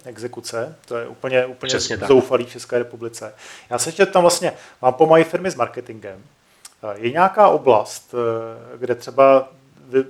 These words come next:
Speaker 1: vy z hlediska nějaký vnitřní infrastruktury, eh, byste třeba od českých firem, eh, třeba uvítal, že by vám pomohli?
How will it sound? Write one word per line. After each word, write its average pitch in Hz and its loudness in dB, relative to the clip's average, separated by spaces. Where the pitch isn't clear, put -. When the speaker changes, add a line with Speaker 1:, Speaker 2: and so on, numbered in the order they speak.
Speaker 1:
vy 123 2
z 117 -4
hlediska 123 -4
nějaký 127 -16
vnitřní 135 -12
infrastruktury, 135 -2
eh, 117 -12
byste 120 -10
třeba 143 -4
od 131 -10
českých 139 -10
firem, 135 4
eh, - -6
třeba 139 2
uvítal, 170 0
že - -2
by 139 -16
vám 139 2
pomohli? 120 0